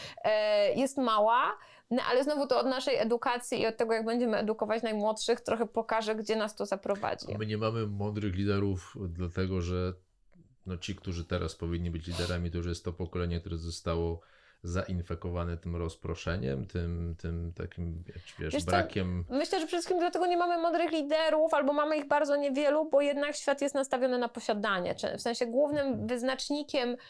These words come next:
Speaker 1: sukcesu w świecie, który sobie zrobiliśmy, jest posiadanie.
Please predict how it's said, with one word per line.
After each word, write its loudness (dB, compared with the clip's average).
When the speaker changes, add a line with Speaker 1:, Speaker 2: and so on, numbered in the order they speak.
Speaker 1:
sukcesu -2
w -14
świecie, 0
który 0
sobie 0
zrobiliśmy, 0
jest -2
posiadanie. -2